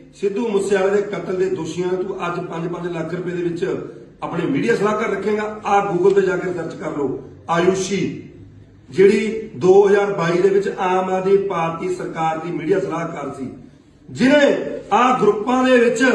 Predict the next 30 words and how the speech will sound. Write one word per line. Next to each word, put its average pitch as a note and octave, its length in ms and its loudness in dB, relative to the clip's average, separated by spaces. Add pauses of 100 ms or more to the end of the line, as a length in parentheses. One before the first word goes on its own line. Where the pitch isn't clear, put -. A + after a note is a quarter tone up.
(560)
ਮੀਡੀਆ D4+ 320 4
ਗਰੁੱਪਾਂ C#4 360 -2
ਦੇ C4 80 0
ਵਿੱਚ C4+ 220 -4
ਪਾ A#3 220 0
ਕੇ B3 180 0
ਇਹ A#3 560 0
ਜਨਤਕ D4 500 0
ਕੀਤੀ D4 280 -6
ਸੀ B3 120 -4
ਜਾਣਕਾਰੀ A#3+ 520 0 (500)
ਕਿ B3 160 -2 (420)
ਸਿੱਧੂ A3 340 -4
ਮੂਸੇਵਾਲੇ G#3 420 0
ਦੀ G#3 120 -4
ਸਿਕਿਉਰਿਟੀ G#3+ 520 0
ਅਸੀਂ G3 200 -4
ਵਾਪਸ E3+ 280 -4
ਲੈ E3+ 120 -2
ਲਈ D3+ 220 -2
ਹੈ। C#3 100 -4 (380)
ਤੇ F#3 220 -8
ਅੱਜ F#3+ 240 -2
ਉਸੇ G3+ 440 4
ਆਯੂਸ਼ੀ F#3 420 6
ਨੂੰ B3 180 0 (800)
ਇਹ G3 140 2
ਰਾਜਾ F#3+ 360 2
ਵੜਿੰਗ G3+ 380 2 (680)
ਜਿਹੜਾ G#3 280 -2